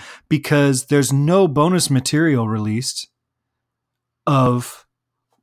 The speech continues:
any other version of this song. But in fact, the B-side to One of the Survivors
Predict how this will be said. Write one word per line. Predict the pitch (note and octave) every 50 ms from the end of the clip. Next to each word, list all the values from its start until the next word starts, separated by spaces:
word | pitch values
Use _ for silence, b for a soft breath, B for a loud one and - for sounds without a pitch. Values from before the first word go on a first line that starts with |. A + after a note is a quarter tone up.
| _ _
any | - A#2+ A2+ A#2 A#2+
other | A#2+ A2+ B2 A#2+
version | A2+ B2 B2+ B2 A#2+ C3+ B2+
of | B2
this | C3 C3
song. | - - - G3+ G3+ C3 G2+ - _ _ _ _ _
But | - E3 D#3+
in | E3 D#3+
fact, | - - A#3+ A#3+ C#3 G#2 - - B B B B B B
the | B D3 C3
B-side | A2 - F3 G#3+ B3 A#3+ - - A3+ A3 A3 G#3 F#3
to | G3
One | F3+ F3+ F#3 F#3+
of | G3 F3
the | F#3
Survivors | - - - G3 F3+ F#3+ F#3+ F3+ D3+ A2 A2 A#2 A#2+ -